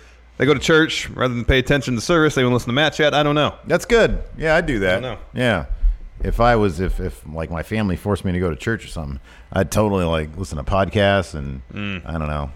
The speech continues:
Speaker 2: look at Fake Taxi or something. I don't know. I don't know what I would do. Anyways.
Speaker 1: Of all
Speaker 2: I
Speaker 1: the
Speaker 2: used to
Speaker 1: places to look at Fake Taxi.
Speaker 2: <laughs> Babe Station.
Speaker 1: Yeah, Babe Station. Of
Speaker 2: Is
Speaker 1: all the
Speaker 2: that,
Speaker 1: places
Speaker 2: yeah.
Speaker 1: to do it.
Speaker 2: Well,
Speaker 1: You accidentally have the volume on your phone.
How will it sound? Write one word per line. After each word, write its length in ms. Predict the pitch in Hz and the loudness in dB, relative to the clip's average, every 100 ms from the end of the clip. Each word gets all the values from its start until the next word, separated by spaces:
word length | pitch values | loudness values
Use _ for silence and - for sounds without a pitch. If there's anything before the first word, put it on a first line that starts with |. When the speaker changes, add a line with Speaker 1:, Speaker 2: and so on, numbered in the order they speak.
| - - | -16 -14
Speaker 2:
look 120 | 82 | -12
at 80 | 65 | -8
Fake 160 | 90 - | -8 -8
Taxi 320 | 82 82 87 | -10 -8 -10
or 60 | |
something. 240 | 78 85 87 | -8 -6 -6
I 40 | |
don't 120 | 73 | -6
know. 100 | 58 - - | -10 -20 -14
I 80 | 85 | -10
don't 80 | 80 | -8
know 80 | |
what 80 | 71 | -2
I 60 | 67 | 2
would 120 | 67 | 0
do. 60 | - - - - - | -2 -20 -20 -20 -18
Anyways. 400 | 87 73 64 76 - | -16 -16 -18 -20 -18
Speaker 1:
Of 100 | - | -8
all 80 | 90 | 0
Speaker 2:
I 40 | |
Speaker 1:
the 40 | 131 | 0
Speaker 2:
used 100 | 143 | 2
to 60 | 120 | 0
Speaker 1:
places 320 | 117 110 87 | 0 -4 -10
to 80 | 95 | -8
look 160 | 95 | -8
at 80 | - | -10
Fake 200 | - 90 | -8 -8
Taxi. 400 | - 87 - - - | -4 -4 -6 -16 -20
Speaker 2:
<laughs> 1600 | - - - - - - - - - - - - - - - - | -20 -20 -18 -18 -18 -20 -20 -20 -20 -10 -8 -8 -12 -12 -14 -14
Babe 220 | 82 87 | -12 -12
Station. 580 | 85 - 87 87 85 85 | -12 -14 -12 -10 -10 -4
Speaker 1:
Yeah, 180 | 101 95 | 0 0
Babe 260 | 87 92 87 | 0 -2 -2
Station. 240 | 85 - | -6 -6
Of 60 | 101 | -2
Speaker 2:
Is 40 | |
Speaker 1:
all 80 | 110 | 0
the 80 | 95 | 0
Speaker 2:
that, 60 | |
Speaker 1:
places 280 | 110 90 80 | -2 -2 -4
Speaker 2:
yeah. 100 | 85 | -6
Speaker 1:
to 20 | |
do 200 | 87 87 | -6 -6
it. 100 | 82 170 - | -6 -12 -12
Speaker 2:
Well, 380 | 127 156 151 135 | -4 0 0 2
Speaker 1:
You 60 | 113 | 0
accidentally 320 | 117 107 104 | 0 -2 0
have 140 | 107 | 0
the 80 | 98 | 2
volume 340 | 95 101 101 | 2 4 2
on 180 | 104 104 | 2 2
your 120 | 92 | 0
phone. 500 | 87 107 101 101 101 | 0 0 2 0 -2